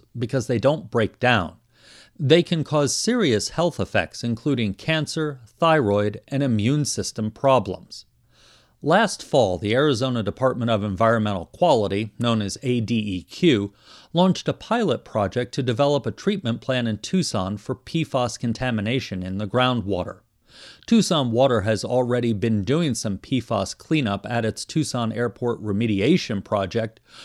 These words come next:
where it's cleaning up another chemical called trichloroethylene, or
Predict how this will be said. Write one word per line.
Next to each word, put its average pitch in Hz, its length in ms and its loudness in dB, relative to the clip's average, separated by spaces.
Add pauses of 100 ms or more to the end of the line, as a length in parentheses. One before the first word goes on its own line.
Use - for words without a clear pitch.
(160)
where 165 140 4
it's 156 120 2
cleaning 220 360 2
up 151 200 -4
another 135 400 4
chemical 113 560 -2
called 123 340 -2
trichloroethylene, 123 1500 0
or 113 320 0